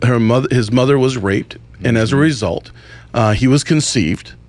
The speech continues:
Speaker 1: And his whole fam-, her whole family said, "You need to abort this child." And she said, "No, this is a gift. He is a,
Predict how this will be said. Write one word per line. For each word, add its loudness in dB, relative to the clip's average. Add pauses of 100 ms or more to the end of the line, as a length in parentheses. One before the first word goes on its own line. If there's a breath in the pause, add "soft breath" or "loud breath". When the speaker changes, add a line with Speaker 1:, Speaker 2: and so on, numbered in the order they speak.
(640 loud breath)
Speaker 1:
And 0
his 0
whole 2
fam-, -2
her 0
whole 2
family 0
said, -2
"You 0
need 2
to 0
abort 0
this -4
child." 0
And -2
she -2
said, 0
"No, 0 (460 loud breath)
this -2
is 0
a 2
gift. -2
He 0
is 0
a, 2